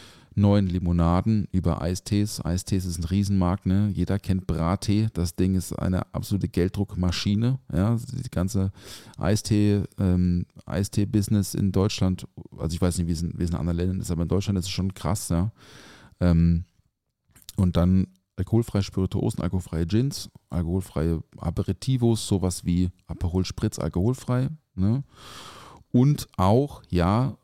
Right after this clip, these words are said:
Bottled Cocktails, also ready to drink. Ich hab mir gerade noch eine Notiz gemacht, ich hab mir drauf geschrieben, Knicklicht-Cocktails, das wär doch mal was.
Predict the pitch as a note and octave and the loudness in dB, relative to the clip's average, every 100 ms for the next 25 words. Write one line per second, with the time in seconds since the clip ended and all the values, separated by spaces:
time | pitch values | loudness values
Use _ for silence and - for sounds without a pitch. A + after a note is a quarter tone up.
0 | _ - F#2 G#2 G2 - - F#2 F2 - | _ -2 0 0 -4 -8 -4 -2 -2 -4
1 | D#2 - - F2 E2+ E2+ E2 - _ _ | -4 -6 -6 -4 0 0 -2 -6 _ _
2 | _ - F2+ G#2 G2 F#2+ F#2 F2+ A2 - | _ -2 -2 -2 -4 -4 0 2 2 -4
3 | - _ _ _ _ _ _ - - F#2 | -18 _ _ _ _ _ _ -12 -4 -2
4 | - F#2 F2+ F#2+ G#2+ F#2+ G2+ F#2+ G#2 - | 0 0 2 4 4 4 2 0 -6 0
5 | G2+ F#2+ - - F#2+ F2+ F2+ - - F#2+ | 0 0 -2 -2 0 -2 -2 -4 -2 -2
6 | F#2+ _ _ _ - - G#3 - G#2 F2+ | -2 _ _ _ -10 -2 0 2 0 0
7 | - - _ _ _ _ _ G2+ - - | -6 -16 _ _ _ _ _ -6 -4 -4
8 | F2+ - - - - - F2+ E2 D#2+ D2+ | -4 -4 -12 -8 -6 -4 -4 -2 -4 -6
9 | - | -10